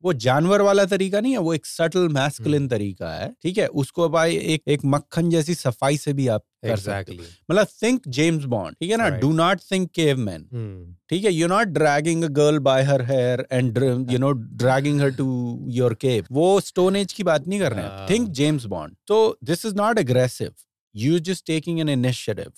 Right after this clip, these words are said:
Speaker 1: और यहाँ तो उल्टा reciprocation ही चल रहा है। उस बंदी का दिमाग खराब हो जाएगा अगर वो इतनी interested है ना, and clearly पता भी चल जाएगा कि चल क्या रहा है।
Speaker 2: Right।
Speaker 1: Is she getting her feet wet? Is she just being playful? Or
Speaker 2: हम्म।
Speaker 1: there is some se-, sexual, uh,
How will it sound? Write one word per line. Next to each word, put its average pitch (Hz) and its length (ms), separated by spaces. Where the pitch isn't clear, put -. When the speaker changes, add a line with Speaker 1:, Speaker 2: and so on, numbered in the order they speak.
Speaker 1:
और 135 120
यहाँ 127 260
तो 180 140
उल्टा 156 320
reciprocation 139 760
ही 139 80
चल 85 140
रहा 80 220
है। 113 140
उस 156 100
बंदी 190 240
का 254 80
दिमाग 170 320
खराब 143 240
हो 101 60
जाएगा 82 340
अगर 110 160
वो 131 120
इतनी 135 220
interested 123 520
है 113 60
ना, 143 140
and 226 140
clearly 214 440
पता 202 240
भी 202 120
चल 143 200
जाएगा 120 320
कि 165 120
चल 107 240
क्या 95 160
रहा 82 100
है। - 140
Speaker 2:
Right। 90 180
Speaker 1:
Is - 60
she 165 180
getting 180 300
her 180 160
feet 180 220
wet? 180 160
Is 131 120
she - 180
just 170 180
being 185 320
playful? 180 420
Or 175 80
Speaker 2:
हम्म। 147 240
Speaker 1:
there 160 240
is - 100
some 165 220
se-, - 340
sexual, 147 440
uh, 127 200